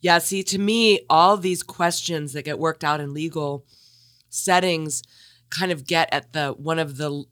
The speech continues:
larger contradictions and problems of modern life, which is the idea of male and female equality when there is such biological difference. This is something we talked about in our first interview when we were talking about blackout and the way that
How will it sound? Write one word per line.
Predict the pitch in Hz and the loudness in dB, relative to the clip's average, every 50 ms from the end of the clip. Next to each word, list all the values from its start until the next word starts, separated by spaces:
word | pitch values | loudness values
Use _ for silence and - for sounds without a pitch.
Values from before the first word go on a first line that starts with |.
| _ _ - | _ _ -12
larger | 151 147 143 139 151 147 151 165 170 175 180 165 - - 165 165 156 151 147 - - _ _ _ _ _ _ _ _ _ _ _ _ _ | -10 -10 -8 -4 -2 0 2 2 2 0 -2 -2 -4 -2 -2 -2 -2 -2 -4 -6 -10 _ _ _ _ _ _ _ _ _ _ _ _ _
contradictions | - - - 170 170 - 170 160 170 - - - 160 143 | -10 -6 -2 -2 -2 -2 -2 -4 -4 -4 -4 -6 -6 -8
and | 147 139 135 | -10 -10 -10
problems | 131 147 151 156 151 160 151 123 | -6 -2 -2 -2 -2 -4 -8 -8
of | 151 123 | -10 -10
modern | 143 131 131 131 135 139 | -8 -8 -8 -8 -8 -6
life, | 139 151 151 147 147 147 - | -4 -2 -2 -2 -2 -6 -8
which | 147 - 135 | -10 -10 -10
is | 127 | -10
the | - 147 143 | -8 -6 -4
idea | 139 139 135 - 151 147 143 139 | -4 -4 -4 -6 -6 -6 -6 -8
of | 135 127 - _ _ | -10 -12 -18 _ _
male | 143 147 147 143 143 | -10 -6 -4 -4 -4
and | 143 135 | -4 -6
female | - 143 143 135 127 127 | -8 -10 -10 -10 -10 -14
equality | - - - 139 135 147 165 196 220 226 _ _ _ _ _ _ _ _ _ _ - | -12 -8 -8 -6 -6 -6 -8 -10 -10 -12 _ _ _ _ _ _ _ _ _ _ -8
when | 151 156 156 | -6 -4 -2
there | 156 151 | -2 -2
is | 147 143 - | -2 -2 -2
such | - 151 - - - | -4 -4 -6 -6 -4
biological | 139 139 135 127 127 127 123 - - 127 | -4 -4 -4 -4 -6 -8 -10 -12 -12 -14
difference. | - 120 - - - 110 - - - - - _ _ _ _ _ _ _ _ _ _ _ _ _ _ _ _ _ | -14 -14 -16 -16 -18 -18 -14 -12 -12 -12 -12 _ _ _ _ _ _ _ _ _ _ _ _ _ _ _ _ _
This | - 160 - - | -6 -4 -2 -2
is | 160 | -2
something | - 180 180 185 175 | 0 0 0 0 0
we | 165 | 0
talked | - - 151 151 - | 0 0 0 0 0
about | 165 160 156 151 | 0 0 0 0
in | 151 143 | 0 -2
our | 139 143 | -4 -6
first | - - 143 143 - 185 | -6 -6 -6 -4 -2 -2
interview | 185 202 190 147 143 151 135 | 0 0 0 0 -2 -6 -6
when | 135 | -6
we | 139 135 | -8 -10
were | 135 | -10
talking | - 147 139 - - 143 | -10 -10 -10 -10 -10 -10
about | 127 127 - | -10 -10 -6
blackout | - 151 151 151 156 156 143 127 - - - | 0 2 2 2 2 0 -4 -8 -8 -8 -10
and | - 143 | -10 -8
the | 143 | -6
way | 139 139 139 135 | -6 -4 -4 -4
that | 135 127 | -6 -8